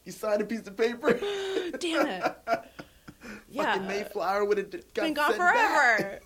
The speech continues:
Speaker 2: <sighs> Ah. Yeah. Unfortunately, yeah, we learned this too real. I was too naive. I, I often too naive.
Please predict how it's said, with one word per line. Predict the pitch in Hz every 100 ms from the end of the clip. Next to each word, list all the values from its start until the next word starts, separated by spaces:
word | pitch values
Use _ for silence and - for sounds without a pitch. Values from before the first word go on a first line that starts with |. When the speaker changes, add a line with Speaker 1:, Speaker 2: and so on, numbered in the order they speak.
| -
Speaker 2:
<sighs> | - -
Ah. | 294 302 240 190 - 208 240 - - _ _ - - - -
Yeah. | 82 - - - - _ -
Unfortunately, | 208 233 262 277 254 220 208 196 185 -
yeah, | 185 -
we | 208 202
learned | 185 175 185
this | 165 - - - -
too | - 190
real. | 180 156 151 151 160 - _ _ -
I | 214
was | 240 226
too | -
naive. | 180 160 143 151
I, | 180 180
I | 185 175
often | 170 - 190
too | 190 190
naive. | - - -